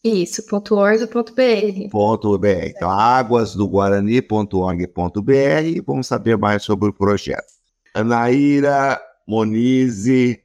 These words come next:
Speaker 2: muito obrigado por ter participado conosco. Quero agradecer também os trabalhos técnicos do Gabriel Soares, as nossas fiel escudeiras, a Luana, a Bia Pavan,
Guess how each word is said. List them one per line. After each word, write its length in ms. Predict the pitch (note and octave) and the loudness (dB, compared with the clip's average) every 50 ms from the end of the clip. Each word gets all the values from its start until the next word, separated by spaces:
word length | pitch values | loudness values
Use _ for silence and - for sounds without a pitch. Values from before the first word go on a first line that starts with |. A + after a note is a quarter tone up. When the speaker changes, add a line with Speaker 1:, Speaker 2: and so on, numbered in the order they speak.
| _ _ _ _ _ - | _ _ _ _ _ -8
Speaker 2:
muito 320 | F#2+ G#2 A2+ A2+ - A2+ | -4 -4 -4 -2 -2 -4
obrigado 760 | G#2+ F#2 G2+ F#2+ - - G2+ G2+ G#2 A2 A2+ A2+ A2+ G#2 G#2+ - | -2 -2 -2 -4 -4 -2 0 2 2 4 4 2 2 0 -4 -8
por 160 | - G2+ G2 | -8 -10 -6
ter 180 | - G2 G2+ | -2 -2 -2
participado 560 | G2 - F#2+ F#2 - - _ - F2+ F2 - - | -2 -2 -4 -6 -6 -6 _ -2 -2 -2 -4 -6
conosco. 600 | - D#2 D#2 E2+ G2 A2+ A#2+ B2+ C3 B2 - - _ _ _ | -8 -8 -4 -2 0 0 2 2 0 -2 -6 -14 _ _ _
Quero 180 | C3+ B2+ A#2 A2+ | 0 2 2 2
agradecer 540 | G#2 G#2+ G2+ G2 F2 G2 F#2 - F#2 F2 - | 2 0 -2 -2 -2 -4 -4 -4 -6 -8 -6
também 800 | - - C#2+ D2 D2+ A2+ C3 C#3 C#3 C#3 C#3 C#3 C#3 C3 - - _ _ _ _ _ | -6 -10 -8 -2 0 2 2 4 4 2 2 2 0 -2 -4 -10 _ _ _ _ _
os 160 | - G2+ - | -10 -10 -4
trabalhos 480 | - A2 G#2+ G2 F#2+ G#2+ G#2 G2 F#2+ - | -2 0 0 2 2 0 0 0 -4 -4
técnicos 600 | - A2 G#2 G2+ - - F2+ F2+ - - F#2 - | -2 0 0 0 0 -4 -8 -10 -8 -8 -8 -8
do 80 | F#2+ E2 | -6 -4
Gabriel 480 | - F#2+ F#2 - F2 F#2 F#2+ F2+ F2+ | -2 -2 -2 0 0 0 0 0 0
Soares, 800 | - - - - C#2+ D2+ F#2 G#2 A2 A2+ A2 A2 G#2+ G2 F#2+ F#2+ | -4 -6 -8 -6 -4 -2 0 0 2 2 2 0 0 -2 -2 -4
as 180 | F#2 F2+ - | -4 -6 -6
nossas 680 | - F#2 G2 F#2+ - - E2+ D#2+ - - - _ _ _ _ _ _ _ | -6 -6 -6 -6 -6 -8 -10 -10 -10 -12 -18 _ _ _ _ _ _ _
fiel 280 | _ A2 B2 C3 C3 C3 | _ 0 2 4 4 2
escudeiras, 840 | B2+ - - G#2+ F#2 D#2 G#2+ A#2+ B2 B2 A#2+ G#2+ G#2 G2+ F2+ F2 | 0 -2 -6 -8 -4 0 2 2 4 4 2 2 2 0 0 0
a 80 | G2 F#2+ | 0 0
Luana, 760 | F#2 F2 E2 E2+ F#2+ A2 A#2+ A#2+ A#2+ A#2 A2+ A2 G#2 F#2+ - | 0 -2 -2 -2 0 2 2 2 2 2 2 0 -2 -2 -2
a 140 | - E2 E2+ | -4 -6 -6
Bia 320 | - F#2 F2+ F2+ E2+ E2+ | -4 -2 0 0 0 -2
Pavan, 680 | - C#2 C#2 - _ - G#2+ A2+ A#2+ B2 B2 B2 B2+ | -4 -10 -14 -12 _ -4 -2 0 0 0 0 -2 -2